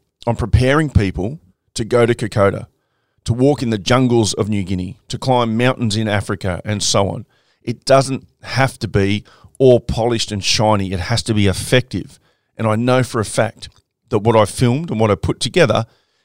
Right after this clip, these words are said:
is effective. Took me two and a half, three years that I've been talking about this, and I did it all in one day and then edited it over the next four days. My point to you, just pull the damn trigger.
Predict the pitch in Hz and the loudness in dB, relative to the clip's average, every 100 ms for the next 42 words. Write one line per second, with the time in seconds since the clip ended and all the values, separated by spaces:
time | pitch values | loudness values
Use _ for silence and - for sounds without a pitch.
0 | _ 131 117 - 110 - 87 87 _ _ | _ -4 -4 -2 -4 -4 -10 -12 _ _
1 | _ _ _ - 131 117 - - 160 143 | _ _ _ -6 -2 -2 0 2 4 4
2 | 139 - - 147 131 139 139 117 107 101 | 4 2 -4 -2 -2 -2 -2 -2 -2 -2
3 | - 123 135 104 95 - 87 - - _ | 0 0 -2 -2 -2 -2 -2 -2 -4 _
4 | _ _ _ - 113 104 123 113 113 107 | _ _ _ -4 0 2 2 2 2 2
5 | 98 104 95 98 90 80 _ _ _ 104 | 0 -2 0 0 0 -8 _ _ _ -4
6 | 104 101 - 117 113 92 95 - 104 98 | 0 -2 0 0 0 -2 -6 -4 -4 -2
7 | 98 - - 104 92 90 - - - _ | -6 -6 -4 -2 -2 -4 -6 -10 -12 _
8 | _ _ _ _ 117 123 - 151 147 - | _ _ _ _ -4 -4 0 -2 0 -4
9 | 107 113 143 196 _ _ _ _ - 135 | 0 0 0 -6 _ _ _ _ 0 2
10 | 143 - - _ - 143 131 110 123 117 | 2 -2 -10 _ 0 2 2 0 0 0
11 | 113 107 98 120 98 | 0 0 -2 -2 -2